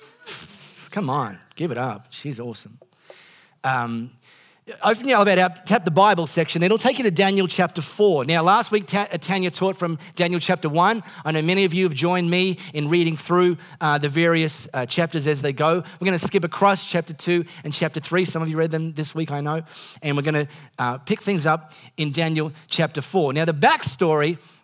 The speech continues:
as we pick it up in Daniel chapter four, it involves, uh, two main characters, the king, whose,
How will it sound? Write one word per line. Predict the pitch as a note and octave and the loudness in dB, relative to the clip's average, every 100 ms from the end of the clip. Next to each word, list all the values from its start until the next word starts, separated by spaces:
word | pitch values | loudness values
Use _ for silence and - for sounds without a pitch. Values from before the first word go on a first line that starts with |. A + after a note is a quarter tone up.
| - | -4
as | E3 | 0
we | E3 | 0
pick | F3+ F3 | 0 0
it | F3 | 0
up | D#3 | 0
in | D3 | 0
Daniel | D#3+ D3+ | 0 0
chapter | C#3 D#3 - D3 | -2 -2 -4 -6
four, | - B2+ C#3 - - - C3 | -4 -4 -4 -8 -20 -20 -14
it | G3+ - | -10 -2
involves, | F#3+ E3 G#3+ A#3 F3 - - E3 | 0 4 4 4 0 -8 -8 -6
uh, | D3+ | -4
two | - C4 | -2 2
main | A3 F#3+ | 2 2
characters, | F#3 G3 F#3 D3 B2 | 4 2 2 -2 -6
the | E3 | -8
king, | - A#3+ B3+ C#4+ A3 _ - _ _ _ | 0 4 4 0 -8 _ -20 _ _ _
whose, | F#3+ F3 | 0 0